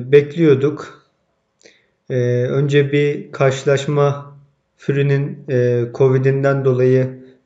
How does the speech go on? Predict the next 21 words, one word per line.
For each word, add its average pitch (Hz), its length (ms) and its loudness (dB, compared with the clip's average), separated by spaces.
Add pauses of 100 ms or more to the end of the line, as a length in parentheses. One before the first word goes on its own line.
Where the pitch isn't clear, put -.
ertelendi 135 720 0
ve 143 80 2
alt 139 260 0
karttaki 135 600 -2
karşılaşmalar 135 880 0
da 120 60 -2
ertelenmişti. 117 1040 -4 (1000)
Ve 160 320 4
karşılaşma 156 680 0
dokuz 151 280 0
Ekim'de 143 420 0
yapılacağı 143 600 4
söylenmişti. 120 760 0
Nihayet 147 440 2
o 147 140 0
tarihe 135 420 2
yaklaştık. 139 680 0
İki 151 220 -12
gün 147 160 0
sonra, 135 680 -2 (720)
e, 127 360 2